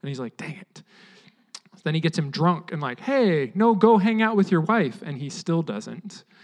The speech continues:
And so David ultimately, uh, gives the general a plan to leave this man out in battle, and he's killed in battle. So bad decision after bad decision. And there's this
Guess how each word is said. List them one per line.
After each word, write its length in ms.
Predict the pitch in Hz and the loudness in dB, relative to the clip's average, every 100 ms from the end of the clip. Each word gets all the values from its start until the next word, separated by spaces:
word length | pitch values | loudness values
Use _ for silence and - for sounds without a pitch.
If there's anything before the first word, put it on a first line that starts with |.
| - _ | -20 _
And 80 | 143 | -8
so 140 | 151 151 | -4 -2
David 400 | 156 156 147 - | -2 0 -2 -4
ultimately, 920 | 160 175 175 156 139 139 139 131 127 - - | -2 -2 -2 -6 -8 -8 -6 -6 -6 -8 -6
uh, 320 | 139 127 131 160 | -4 -4 -8 -8
gives 340 | - 160 151 | 0 0 0
the 100 | 151 | -4
general 340 | 135 156 147 127 | -4 -4 -4 -4
a 60 | |
plan 540 | 127 - 147 143 156 156 | -6 -10 -10 -6 -6 -8
to 360 | - 135 131 | -8 -6 -6
leave 520 | 127 135 170 170 147 127 | -6 -4 0 0 0 -4
this 420 | 151 - - - _ _ | -6 -6 -14 -18 _ _
man 320 | 143 147 143 139 | -10 -8 -8 -8
out 220 | 139 139 | -8 -8
in 80 | 139 | -8
battle, 340 | 127 131 127 | -6 -6 -8
and 100 | 117 | -10
he's 240 | 127 123 - | -12 -14 -14
killed 560 | - 160 156 160 147 - | -12 -6 -4 -4 -6 -12
in 120 | 123 | -12
battle. 480 | 113 117 123 - _ _ _ _ _ _ _ _ _ _ _ | -8 -8 -8 -14 _ _ _ _ _ _ _ _ _ _ _
So 200 | - - | -6 -4
bad 500 | 143 - - 170 185 | -4 -6 -6 -2 -2
decision 400 | 165 160 165 156 | -4 -4 -4 -2
after 240 | 147 143 135 | -6 -6 -6
bad 240 | 135 135 | -4 -6
decision. 500 | 135 - 139 123 117 | -6 -6 -6 -6 -8
And 160 | 135 156 | -6 -2
there's 220 | 160 147 | -2 -2
this 180 | 151 | -6